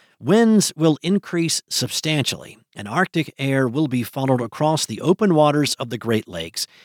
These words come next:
leading to everything from flurries and snow showers to bands of heavy snow and snow squalls. And in some cases, the lake effect may act like a thunderstorm in the winter and could produce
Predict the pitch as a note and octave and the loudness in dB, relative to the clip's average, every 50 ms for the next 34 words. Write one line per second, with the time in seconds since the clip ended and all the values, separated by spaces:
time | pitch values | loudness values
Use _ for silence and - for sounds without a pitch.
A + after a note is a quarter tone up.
0 | _ _ _ A2 B2+ C3+ C#3+ C#3 A#2+ A#2+ B2+ C#3 C3+ C#3+ C3+ - - C3+ C3 C3 | _ _ _ -2 0 2 2 2 2 0 0 0 0 0 -2 -2 0 0 0 0
1 | A#2+ - G#2+ G2+ F#2+ - - D3+ E3 E3+ E3 D#3+ D#3 C#3 - A2+ G#2 - - G3 | -2 -2 -4 -6 -6 -6 -4 -2 0 2 2 2 0 -2 -2 -4 -6 -4 -2 0
2 | G3 G3+ F#3 - F3+ F3 D#3+ E3 D#3+ E3 E3 D#3 - - - B2+ A2+ G2 - C#3+ | 2 2 2 2 2 2 2 2 2 2 2 0 -2 -4 -8 -10 -10 -10 -8 -4
3 | D3 E3 E3 E3 D#3+ D#3+ C#3+ - C3+ B2+ A2 - - - F#3+ A3+ A#3 A#3+ G#3+ - | -2 -2 0 0 0 0 0 -2 -2 -4 -6 -6 -6 -4 -2 0 0 0 0 0
4 | - G3+ F#3+ F3+ F3 F3 F3 F3 F3 - - C3+ C#3+ C#3+ C3+ B2 - - C#3+ C#3 | -2 0 0 0 0 0 0 -2 -2 -4 -4 -4 -4 -2 -2 -2 -2 -2 0 0
5 | C3+ B2 A#2 - - - F3 E3+ C3+ E2+ - - - - - _ _ - - _ | 0 0 0 -2 0 2 2 2 2 2 -2 -8 -12 -12 -12 _ _ -20 -20 _
6 | _ _ - - A2+ D#3+ F3+ - - F3+ F3+ F3 - - E3 D#3+ E3 - - B2 | _ _ -10 -4 -2 0 0 2 4 4 2 2 0 0 -2 0 0 0 0 0
7 | A#2+ F#3+ - - - A#2 A2 A2+ C3 D#3+ D3+ - D3+ - - D3 C#3+ - - B2+ | 0 0 -2 -4 -6 -4 0 0 0 0 0 -2 -6 -2 0 0 0 0 -2 -2
8 | C3+ D3 C#3+ C3 C3+ D3 D3+ - - C#3 D3 D#3+ - G3 F#3+ - - G#3 A3 C4 | -2 0 0 0 -2 -2 -4 -2 0 0 0 0 2 0 0 2 2 2 2 4
9 | C4+ G#3 C#3+ - - D3 A#2 F#2 D#2 D#2+ F2 F2 E2+ F2+ G2 D#3 F#3 - - C#3+ | 4 4 4 4 2 2 0 0 -2 -6 -12 -12 -8 -4 -2 0 0 2 2 2
10 | D3 - _ - - - - _ _ - B2+ C#3+ C#3 C3+ C3+ A#2+ - - F#3 - | 2 2 _ -10 -20 -20 -20 _ _ -4 -2 -2 0 0 -2 -2 0 0 0 2
11 | - D#3 D3 D#3 D3+ C#3+ - | 2 2 2 4 4 4 2